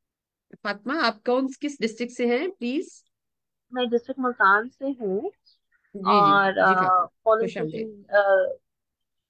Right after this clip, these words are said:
Speaker 2: thank you so much। पोलिंग agents को training भी देती रही हूँ, लेकिन unfortunately इस दफ़ा मैं busy थी, मुल्तान से बाहर, अ, नौकरी के सिलसिले में हूँ,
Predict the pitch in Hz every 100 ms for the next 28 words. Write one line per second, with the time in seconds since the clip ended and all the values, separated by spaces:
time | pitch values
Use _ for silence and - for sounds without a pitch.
0 | _ 220 202 220 220 220 226 349 _ _
1 | _ - 254 240 247 226 233 240 247 233
2 | 214 214 233 226 208 220 214 214 247 240
3 | 226 202 208 208 196 202 185 190 214 214
4 | - 214 202 185 185 196 220 190 185 170
5 | 190 185 175 185 185 185 - 175 180 175
6 | 170 _ _ _ 185 175 - 185 185 -
7 | 170 185 180 180 185